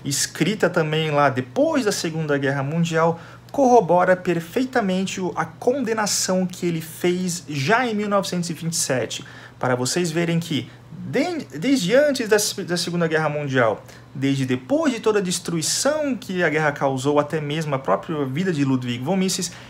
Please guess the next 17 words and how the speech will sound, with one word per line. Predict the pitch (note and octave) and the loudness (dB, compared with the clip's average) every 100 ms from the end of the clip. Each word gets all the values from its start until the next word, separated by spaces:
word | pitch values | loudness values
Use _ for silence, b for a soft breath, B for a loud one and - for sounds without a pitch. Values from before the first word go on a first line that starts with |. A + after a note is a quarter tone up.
| B | B
ele | B3+ C4 | 0 2
manteve | C4+ A#3+ F3+ F#3+ F3 | 2 0 0 0 2
a | F3+ | 2
mesma | E3+ G3+ G#3+ G#3 G#3 | 2 2 0 -2 -4
condenação | G#3 G3+ F3+ F3+ F3 E3+ - D#3+ D#3+ D#3+ | -4 -4 -2 0 0 -2 -4 -2 -2 -6
irrestrita | F3 E3+ D3 - - - - - A#3+ - - G#3 G3 | -8 -4 -4 -4 -6 -8 -16 -6 -6 -6 -2 0 0
do | F3+ | -4
fascismo | F3 - F#3 - - D3+ D3+ D3 D3 | -6 -4 -4 -4 -6 -6 -6 -6 -8
como | - D3 C#3+ | -4 -2 -2
ideário | D3+ D3 C#3+ C3+ C3 C3 B2+ - | -4 0 0 2 0 -2 -6 -6
político | D#3+ D#3+ C3+ C#3 - - C#3 | -4 -2 -2 -4 -8 -6 -6
e | |
econômico. | C3+ - C#3 B2 A2 F#2 - - - B B B B B - | -4 -4 -4 -2 -4 -6 -12 -18 -20 B B B B B -12
Então, | - B2+ A#2+ | -4 0 2
até | A2 - C#3+ | 0 0 2
a | D#3+ | 2
próxima, | - E3+ F#3 - G#3 F#3+ | 6 6 6 2 0 0